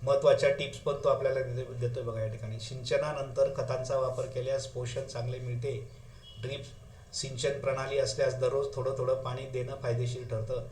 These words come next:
म्हणजे आता इथे तो आपल्याला, आपण विचारलेल्या प्रश्नांना आता उत्तर देतोच आहे आणि स्वतःहून तो आपल्याला काही गोष्टी पुन्हा टिप म्हणून या ठिकाणी सांगतोय. अतिशय सुंदर असं, अ, या ठिकाणी आपल्याला त्याचं समीकरण किंवा काय म्हणू, स्पष्टीकरण त्या ठिकाणी आपल्याला दिसतंय.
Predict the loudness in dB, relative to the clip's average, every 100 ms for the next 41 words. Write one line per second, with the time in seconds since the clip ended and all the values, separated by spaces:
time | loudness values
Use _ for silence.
0 | -12 -14 -8 2 6 8 8 6 6 6
1 | 6 6 0 -10 4 10 12 10 8 6
2 | 8 8 6 6 6 8 12 12 12 12
3 | 10 6 4 4 6 4 4 8 8 8
4 | 6 8 8 6 4 0 -2 4 4 8
5 | 8 10 8 8 6 6 4 6 4 4
6 | 2 0 -2 0 -2 0 -2 0 2 4
7 | 4 2 0 -4 -4 -2 0 0 -2 -6
8 | -14 -16 -12 -2 4 8 8 6 12 12
9 | 12 12 12 12 12 6 -6 -14 -14 -4
10 | 0 2 2 2 0 4 4 4 4 6
11 | 6 6 4 6 4 4 4 4 4 2
12 | 0 -2 0 2 4 2 4 6 6 2
13 | -2 -2 0 0 0 0 2 6 8 10
14 | 8 4 2 0 0 2 2 2 2 4
15 | 4